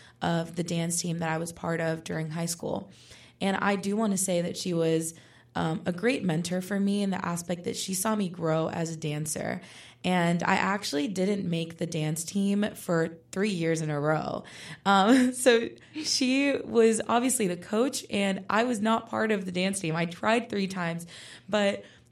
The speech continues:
although it was hard for me at the time and I couldn't understand it, looking back, um, I can see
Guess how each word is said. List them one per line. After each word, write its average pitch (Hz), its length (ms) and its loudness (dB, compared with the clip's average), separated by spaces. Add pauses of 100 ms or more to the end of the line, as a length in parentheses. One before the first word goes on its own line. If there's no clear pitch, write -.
(120)
although 214 400 6
it 294 60 2
was 254 120 0
hard 185 240 0
for 208 100 -4
me 196 140 0
at 190 80 -2
the 190 80 -6
time 185 260 -2
and 185 60 2
I 180 60 0
couldn't 214 280 -2
understand 180 580 -2
it, 190 220 -2
looking 202 380 0
back, 180 480 0 (420)
um, 185 340 0
I 208 120 0
can 226 220 0
see 208 680 0